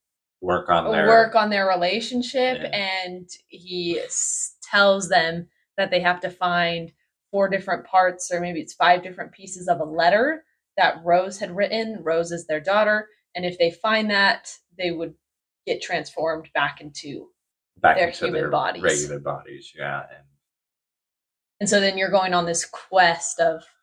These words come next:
Speaker 2: and you're having to do a bunch of different challenges, and it's linear, so you're going through, uh, different
Speaker 1: Levels.
Speaker 2: story levels and things like that. Um,
Speaker 1: But
Speaker 2: and
Speaker 1: as,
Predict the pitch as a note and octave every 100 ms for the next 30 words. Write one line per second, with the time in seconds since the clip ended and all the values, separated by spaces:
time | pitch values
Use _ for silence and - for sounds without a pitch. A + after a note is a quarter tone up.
0 | _ - F#3 F#3 F3 F3 F3 E3+ E3 E3
1 | E3+ - - - - C4+ A#3+ A#3 G#3 G#3
2 | F3 E3+ D#3+ - - G#3 B3 A#3+ A3+ A3
3 | G#3+ E3 D#3+ D#3+ E3 E3 E3 D#3+ E3 D#3+
4 | _ _ _ E3+ D#3+ - F#3+ F#3+ F3 E3+
5 | B3 A#3 A#3 A3+ A3 G#3+ G#3 G#3 G3 F#3
6 | F3+ - D#3+ D#3+ C#3+ - G3 G3 F#3+ F#3
7 | - _ _ _ D#3+ D#3 D3 D3 C#3+ -
8 | F3 - - - E2 D#2+ D2+ -